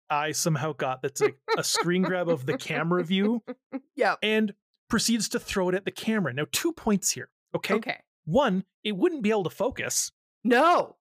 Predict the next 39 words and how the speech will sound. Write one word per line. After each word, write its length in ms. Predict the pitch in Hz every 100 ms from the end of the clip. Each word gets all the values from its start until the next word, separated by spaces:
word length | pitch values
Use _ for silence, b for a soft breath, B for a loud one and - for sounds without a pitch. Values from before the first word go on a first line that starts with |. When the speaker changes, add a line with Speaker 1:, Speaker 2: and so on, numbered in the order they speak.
| -
Speaker 2:
because 200 | 208 262
it's, 300 | 285 - -
Speaker 1:
And 120 | 208
Speaker 2:
like, 120 | 208 220
Speaker 1:
two 180 | 330
Speaker 2:
literally 380 | 302 311 294 285
right 260 | 226 240 247
against 340 | 233 226 -
the, 380 | 220 214 214 180
the, 360 | 202 196 185 -
the 120 | 202 294
Speaker 1:
Yeah. 120 | 294
Speaker 2:
aperture 240 | - 180
or 80 | 135
whatever. 340 | 113 110 104 - _ -
Speaker 1:
There's 160 | 247
also 200 | 302 277
no 200 | 220 226
light 320 | 254 233 247 -
to 60 |
show 300 | - - 233
it 140 | 202 - _ -
because 200 | 196 190
there's 140 | 175
nothing, 360 | 208 196 214 180
it's 120 | -
being 140 | 220 202
placed 360 | - 214 208 156
right 260 | 175 196
up 140 | 196 190
against 380 | 190 185 -
the 80 | 180
lens. 440 | 175 202 120 - - _ _
Speaker 2:
Yeah. 260 | 202 196 160 _ _ _ 156 135 -
Speaker 1:
But 400 | 226 147 - - _ _ _ _
still 500 | - - 180 180 220
classic 480 | 214 - 151 160 285
spy 380 | - - 226 226
move, 440 | 220 226 226 214